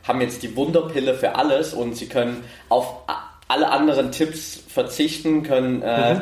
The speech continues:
Speaker 1: keine Ahnung, zehn Sekunden vorm Schlafen gehen, das Handy weglegen, äh, schlucken zwei Pillen Sleep und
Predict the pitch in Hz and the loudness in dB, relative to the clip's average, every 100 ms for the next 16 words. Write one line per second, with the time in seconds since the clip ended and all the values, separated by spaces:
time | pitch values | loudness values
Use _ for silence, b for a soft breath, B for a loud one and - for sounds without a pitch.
0 | B B 127 127 - 135 143 127 127 127 | B B 0 0 2 2 0 0 0 0
1 | 135 147 131 127 127 - 110 120 131 127 | -2 -2 -2 -2 -2 2 2 2 0 0
2 | 131 120 - 151 147 127 127 131 139 151 | 0 0 0 2 2 0 0 0 0 0
3 | - 123 127 - - - B B B - | 2 4 4 2 -2 -8 B B B -10
4 | - 143 143 135 131 127 123 - - 131 | -4 -2 -2 -2 0 0 0 -4 0 0
5 | 123 127 120 - 139 143 147 - - 123 | 2 -2 -2 -4 0 2 0 -2 2 4
6 | 123 120 117 | 4 2 -6